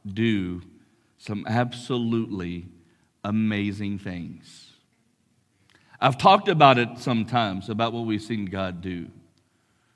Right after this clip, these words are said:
I'm talking medical verifiable, ver-, ver-, verifiable things we've seen God do. Congestive heart failure healed. We, we saw a, a, a lady with lupus healed.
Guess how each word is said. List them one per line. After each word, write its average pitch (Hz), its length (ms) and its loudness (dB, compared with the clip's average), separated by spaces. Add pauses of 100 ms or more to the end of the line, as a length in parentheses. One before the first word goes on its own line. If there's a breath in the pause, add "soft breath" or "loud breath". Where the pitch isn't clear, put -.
(340)
I'm 143 120 0
talking 180 460 4
medical 160 540 2
verifiable, 135 1120 2
ver-, 123 460 0
ver-, 131 200 0
verifiable 131 720 0
things 120 360 -4
we've 113 120 0
seen 113 260 -4
God 107 280 -2
do. 104 140 -2
Congestive 113 500 -6
heart 117 260 -4
failure 98 440 -6 (400 soft breath)
healed. 92 520 -4 (1120 soft breath)
We, 123 160 2 (140)
we 127 140 2
saw 123 400 0
a, 117 280 -8
a, 117 260 -4
a 113 80 -4
lady 131 260 4
with 120 180 2
lupus 123 600 0 (120)
healed. 95 480 -2